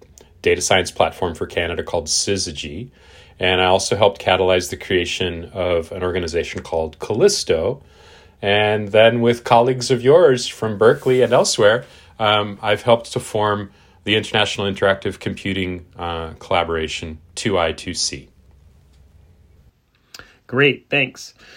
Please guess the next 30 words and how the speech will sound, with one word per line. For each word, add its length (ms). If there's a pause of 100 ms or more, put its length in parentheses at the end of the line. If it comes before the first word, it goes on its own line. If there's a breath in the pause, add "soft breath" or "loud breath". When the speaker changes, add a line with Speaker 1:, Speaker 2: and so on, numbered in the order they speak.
(180 loud breath)
Speaker 2:
So 560 (560)
for 160
people 320
who 140
don't 280
know 240
Jim 240
Colliander, 580
could 220
you 160
give 260
us 160
an 80
introduction 680
on 200
how 300
you 200
got 260
into 300
data 260
science 540
education 800
and 580
what 200
you're 380
currently 500
doing 280
in 100
this 160
area? 320